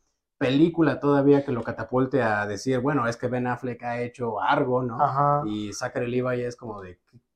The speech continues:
Speaker 1: pues, sí ha salido en muchas películas,
Speaker 2: Y
Speaker 1: pero
Speaker 2: e-, es el caso de Henry Cavill.
Speaker 1: Ajá.
Speaker 2: Henry Cavill, eh, pues, es un actor que, más allá de sus dotes actorales, lo queremos por su personalidad, ¿no? O sea, de que es un geek, de que es buena persona con sus fans.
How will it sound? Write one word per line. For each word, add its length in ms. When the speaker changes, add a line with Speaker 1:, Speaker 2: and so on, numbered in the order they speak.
Speaker 1:
pues, 160
sí 140
ha 60
salido 320
en 60
muchas 260
películas, 480
Speaker 2:
Y 40
Speaker 1:
pero 460
Speaker 2:
e-, 320
es 120
el 100
caso 300
de 180
Henry 260
Cavill. 400
Speaker 1:
Ajá. 340
Speaker 2:
Henry 300
Cavill, 560
eh, 400
pues, 460
es 300
un 120
actor 460
que, 380
más 320
allá 200
de 140
sus 400
dotes 320
actorales, 680
lo 120
queremos 360
por 200
su 120
personalidad, 580
¿no? 160
O 80
sea, 140
de 120
que 100
es 100
un 120
geek, 420
de 120
que 100
es 120
buena 540
persona 320
con 160
sus 160
fans. 480